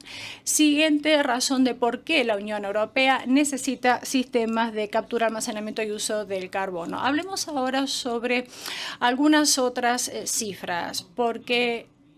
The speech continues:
existe una serie de razones por las cuales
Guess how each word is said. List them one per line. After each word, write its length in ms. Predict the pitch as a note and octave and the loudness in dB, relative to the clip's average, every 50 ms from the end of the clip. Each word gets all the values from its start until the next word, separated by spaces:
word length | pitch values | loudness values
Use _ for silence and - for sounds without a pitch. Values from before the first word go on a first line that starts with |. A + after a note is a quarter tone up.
| - _ | -4 _
existe 680 | A#3 B3 A#3+ - - F#4 F#4+ F#4 - - - A#3+ A#3+ A#3+ - | -2 0 0 0 0 0 0 -2 -2 -4 -2 -2 -2 -2 2
una 380 | C#4+ D#4 D#4 C#4+ C4 B3 A#3+ - | 4 4 6 4 4 2 -2 -6
serie 420 | - - C#4 C4+ B3+ A#3+ G#3+ G#3+ | -2 0 0 0 0 0 -2 -2
de 160 | G#3+ C4 C#4+ | 0 0 0
razones 800 | C#4 B3+ A3 A3 - - B3+ A#3+ A3+ A3 G#3+ G3+ G#3+ C4 C4+ - - - - - - - _ | 0 -2 -4 -4 -4 -2 -2 -2 -4 -4 -6 -6 -6 -6 -6 -8 -12 -18 -18 -20 -20 -10 _
por 220 | - D#4 E4 D#4 | 2 2 4 4
las 160 | D#4 C#4+ C4+ - | 2 -2 -2 -4
cuales 800 | _ - B3+ A#3+ A#3 A3+ A3 A3 B3+ C#4+ D4 - - - - | _ 0 2 2 2 2 0 -2 -2 -2 -2 -4 -6 -8 -10